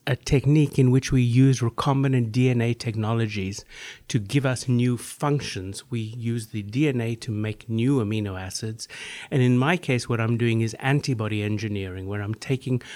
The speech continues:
portions of an antibody that had previously been discovered. We might have a structure on that or something useful. And I'm actually fusing that to another, um, moiety so that I get a good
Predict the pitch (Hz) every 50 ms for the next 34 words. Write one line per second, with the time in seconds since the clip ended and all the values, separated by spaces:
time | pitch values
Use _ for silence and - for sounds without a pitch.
0 | - - - - - 160 156 147 143 - - - 143 139 127 120 113 101 104 107
1 | 110 117 123 135 135 - 143 131 123 123 123 123 110 110 104 - - 101 92 -
2 | - - - 180 170 147 131 113 - - 117 110 104 107 107 98 98 95 - -
3 | - 107 110 113 123 113 107 104 104 101 104 104 107 - - 113 104 101 - -
4 | - - - - - - 123 - - - - - - 151 131 - - - - 147
5 | 135 135 135 131 131 127 135 143 - - 110 - 131 120 117 127 113 107 110 104
6 | 107 117 135 - - - - 110 127 139 - - - - - _ _ _ _ _
7 | _ _ _ _ _ - - - - 131 110 110 107 104 104 - - 120 - -
8 | - - - 139 151 175 185 180 151 156 131 120 107 95 92 95 - - - -
9 | - - - - - - - - 131 110 110 117 123 127 131 113 120 110 107 107
10 | - _ _ _ _ _ _ _ _ _ _ _ _ _ _ _ - - - 104
11 | 95 92 92 92 95 98 - - 113 113 120 127 123 117 113 - - 98 98 -
12 | - 120 110 107 98 98 104 101 - 113 110 - - - - 117 98 92 110 113
13 | 113 110 - - -